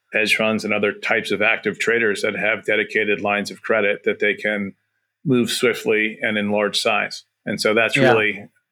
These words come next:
Speaker 1: you know, that trend continues to, to build for sure.
Speaker 2: How did the clients get there? And this can be a question for both of you. How did the clients go from sort of not necessarily being interested in crypto? You guys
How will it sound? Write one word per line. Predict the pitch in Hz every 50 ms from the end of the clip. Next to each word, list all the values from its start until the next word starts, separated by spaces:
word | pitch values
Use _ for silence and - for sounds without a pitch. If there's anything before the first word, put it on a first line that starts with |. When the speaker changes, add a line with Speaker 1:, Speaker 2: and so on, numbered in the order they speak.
| _ _
Speaker 1:
you | - 120
know, | 113
that | 113 110 -
trend | - - 120 113 110 107
continues | - 110 101 - 107 107 107 104 98 - -
to, | - 107 101 104 104
to | - - 107
build | - 113 107 104 98 -
for | - 107
sure. | - - 117 110 104 101 104 - _
Speaker 2:
How | - - 170 233 277
did | 285 269
the | 254
clients | - - - 165 165 165 160 160 151 143 151 -
get | - - 147 139 139 -
there? | 143 127 120
And | 120 139
this | 151 147
can | - 208
be | 185 160 143
a | 123
question | - - 147 135 127 - 131 123
for | - - 127
both | 110 - - 135 135 135 135
of | 139 120 107
you. | 120 117 113 113 120 113 - - - - - - - - - - _ _ -
How | - - - 190 214
did | 226 240 -
the | 208 196
clients | 202 - - 156 151 147 143 139 -
go | - 147 135 135
from | 131 - - 135 123 120 120 117 120 - -
sort | - - - 139 131 120
of | 120 120 117 120 120 - _ _ - - - _ _ _ _ _ _ _ _
not | - 143 156 170 185
necessarily | 180 170 175 - 170 151 143 139
being | 131 139 135 131 135 -
interested | 170 165 - - 160 151 - - - 147 139 135 127 127 - - -
in | 156 151 143 139 135 135 135 127 - - - _ -
crypto? | - - 165 151 147 - - 139 135 127 127 127 127 135
You | 131 135 139
guys | 139 143 135 131 131 123 -